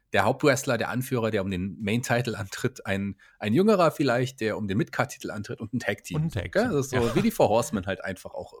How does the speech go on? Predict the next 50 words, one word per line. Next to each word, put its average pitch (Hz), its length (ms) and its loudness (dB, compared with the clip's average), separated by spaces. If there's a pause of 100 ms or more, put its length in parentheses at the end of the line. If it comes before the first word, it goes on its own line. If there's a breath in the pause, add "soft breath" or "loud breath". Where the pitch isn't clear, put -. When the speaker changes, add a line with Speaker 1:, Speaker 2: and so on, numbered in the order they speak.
Speaker 1:
oft - 320 -16
waren. 90 380 -8 (520 loud breath)
Ähm, 98 220 2
das - 160 0
ist 139 140 -2
einfach 117 440 -2 (340)
das - 360 -4 (160)
Idealbild 104 640 -2
eines 92 300 -8
Stables. 87 420 -10
Und 92 140 -12
so 190 200 4
in 135 220 0
der 98 140 -2
Art, 127 140 -2
und 180 100 -2
vielleicht 208 260 2
jetzt 185 160 2
mittlerweile 156 640 2 (240 loud breath)
auch - 160 0
eine 147 80 0
Dame, 131 420 4 (160)
weil 101 200 -2
die 143 220 0
haben 165 140 0
ja 160 140 4
auch, 151 280 2
äh, 107 180 0 (240)
die 113 120 -10
sind, 117 300 -6
sind 117 140 -6
ja 113 100 -2
auch 127 140 -4
jetzt - 180 -8
mittlerweile 98 500 -4 (220 loud breath)
auf - 180 -8
Augenhöhe 104 420 2
mit 95 160 -4
den 87 120 -4
Männern. 92 300 -4 (260 loud breath)
Und 107 100 -8
das - 120 -8
macht - 200 4
man 120 100 2
ja 78 100 0
auch 82 100 -4
so - 100 -12
ein 87 60 -10
bisschen 85 340 -12
so. 78 240 -18